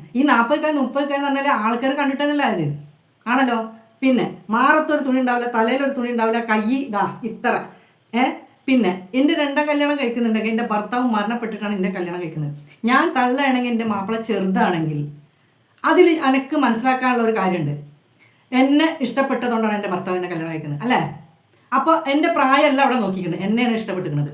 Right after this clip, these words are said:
മനസ്സിലായില്ലേ? നീ ഇപ്പോൾ പറയുന്നുണ്ട് എനിക്ക് ഇരുപത്തഞ്ച് വയസ്സ്, ഇരുപത്തിരണ്ട് വയസ്സെന്ന്. മുപ്പത്തെട്ട് വയസ്സായ എനിക്ക് ഇരുപത്തഞ്ച് വയസ്സ്, ഇരുപത്തിരണ്ട് വയസ്സെന്ന് ഇജ്ജ് പറയുന്നുണ്ട്. അത് എനിക്ക് സമാധാനത്തിന് സന്തോഷത്തിന് ഇജ്ജ് പറഞ്ഞതാണ്, ഓക്കെ, കുഴപ്പമില്ല. എന്നിട്ട് പോലും എന്തേ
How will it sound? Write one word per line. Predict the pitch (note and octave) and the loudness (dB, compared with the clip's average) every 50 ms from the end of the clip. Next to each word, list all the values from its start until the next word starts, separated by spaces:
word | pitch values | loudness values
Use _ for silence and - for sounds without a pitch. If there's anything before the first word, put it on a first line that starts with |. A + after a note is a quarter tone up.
| - - | -8 -6
മനസ്സിലായില്ലേ? | G#3+ A3 A3 A3+ F#3+ D#3+ D3 C#3+ - - - - - - - _ - | -6 -4 -2 -2 -2 -2 -2 -4 -6 -8 -14 -20 -20 -20 -10 _ 2
നീ | A#3 C4+ D4+ E4+ F4 | 4 4 6 4 4
ഇപ്പോൾ | - E4 D#4+ D#4+ D4+ | 4 2 2 4 4
പറയുന്നുണ്ട് | C#4 C4+ C4+ C4 C4 B3+ C4 | 4 4 4 4 2 2 2
എനിക്ക് | B3 A#3 A#3+ B3 A#3 | 0 0 -2 -2 -2
ഇരുപത്തഞ്ച് | A3+ B3 B3 - C#4 C4 - C4 | -2 -2 -2 0 0 2 2 2
വയസ്സ്, | B3+ A3+ A3 A3 G#3+ G3+ | 2 0 0 0 -2 0
ഇരുപത്തിരണ്ട് | A3+ A3 - A#3 A#3+ A3+ A3+ A3 | 0 0 0 0 0 0 0 0
വയസ്സെന്ന്. | F3+ E3+ D3 E3 D3+ D3 D3 G3 | 0 -2 -2 -2 -4 -4 -4 -4
മുപ്പത്തെട്ട് | F#3+ G3 B3+ C4 C4 - C#4 | -4 -4 -2 -2 -2 0 0
വയസ്സായ | C#4 B3+ B3 C4 A#3 A3 G3+ | 0 2 2 2 0 0 0
എനിക്ക് | F#3+ F#3+ F#3+ F#3+ F#3 F#3 F#3 G3 | 0 -2 -2 -2 -2 -2 -2 -4
ഇരുപത്തഞ്ച് | G3+ A3+ A#3+ A#3+ B3+ C4 C4 C#4+ | -4 -4 -2 0 0 0 0 0
വയസ്സ്, | A#3+ G#3+ G#3 - A3+ | -2 -2 -2 -2 -4
ഇരുപത്തിരണ്ട് | G#3+ G#3 - G#3+ A#3 A3+ A#3 | -4 -4 -4 -2 -2 0 0
വയസ്സെന്ന് | A3+ F#3+ F#3 G#3+ A3+ A#3 | 0 0 0 0 0 0
ഇജ്ജ് | A3 D4 C#4 | 0 2 2
പറയുന്നുണ്ട്. | - B3 C4 C4 B3 F3 D3 D3 - - - - - - - - A#3+ | 0 0 2 0 0 0 -2 -4 -6 -8 -16 -20 -20 -20 -8 -2 0
അത് | C4 D4+ D#4 D4 | 2 4 4 4
എനിക്ക് | C#4+ D4 D4 - F4+ F4+ D#4 | 4 2 0 0 0 2 2
സമാധാനത്തിന് | C#4 C4+ C4+ C4+ C#4 C#4 C4 C#4 C#4+ C#4+ D4 | 4 2 2 2 2 2 0 0 -2 -2 0
സന്തോഷത്തിന് | C4 B3+ C4 B3+ C#4 C#4 C#4 D4 D#4 | 0 0 0 -2 -2 -4 -4 -4 -2
ഇജ്ജ് | D#4 D#4+ D4+ | -2 0 0
പറഞ്ഞതാണ്, | D4 C4+ C4 G3+ D#3 C#3+ - C4+ D4 | 0 0 0 -2 -2 -2 2 4 4
ഓക്കെ, | D4+ D4+ - B3 F3+ - - | 4 4 2 -2 -2 -2 -2
കുഴപ്പമില്ല. | A#3+ A#3 - A3+ F#3+ E3+ D3 C#3+ - - - - - - - B3+ | -2 -2 -2 0 -2 -2 -2 -4 -8 -12 -20 -20 -14 -6 0 4
എന്നിട്ട് | D4+ F4 F#4 F#4 F#4 F#4 F4+ F#4 F#4 F#4 | 6 6 6 6 4 4 2 0 2 4
പോലും | D4 D4 D4+ D#4 D#4 B3 G#3+ A3+ A#3+ | 6 6 6 6 4 2 2 2 2
എന്തേ | C4 D4 D#4+ E4 E4+ D#4 | 4 4 4 4 4 2